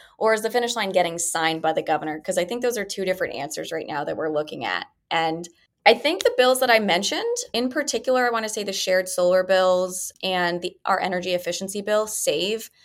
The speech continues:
have a really good opportunity to make it to the governor's desk. I can't necessarily predict of these bills what the governor may or may not sign, simply because that doesn't really have anything to do with the policy itself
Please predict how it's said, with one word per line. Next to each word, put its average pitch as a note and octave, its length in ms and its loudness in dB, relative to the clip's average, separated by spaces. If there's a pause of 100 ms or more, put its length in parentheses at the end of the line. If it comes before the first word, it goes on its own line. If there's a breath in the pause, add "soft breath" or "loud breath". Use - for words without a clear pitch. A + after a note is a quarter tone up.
(380 soft breath)
have A#3+ 240 0
a C4+ 100 4
really G#3+ 320 0
good G3 200 4
opportunity E3+ 680 -2
to D#3+ 80 -6
make D3+ 200 -6
it D3+ 80 -8
to E3 100 -6
the D#3+ 80 -2
governor's D3+ 460 -6
desk. - 420 -8 (340)
I A#3+ 200 8
can't D4+ 420 0 (300)
necessarily B3 640 4
predict G#3 600 0 (640)
of G3 180 2
these G3 220 -4
bills F3+ 440 2
what F#3+ 400 2
the G3+ 80 -4
governor F3 340 0
may E3 180 -2
or E3 80 -2
may E3+ 160 -4
not E3+ 260 -10
sign, A#3+ 600 -2 (340 loud breath)
simply D4 380 2
because C#4 240 0
that A#3+ 140 2
doesn't A3+ 260 2
really G#3+ 200 0
have G3+ 180 0
anything G3 320 -2
to F#3 80 -6
do F#3 120 -2
with F#3 200 -2 (260)
the F#3+ 120 6
policy F3+ 720 0
itself - 720 -4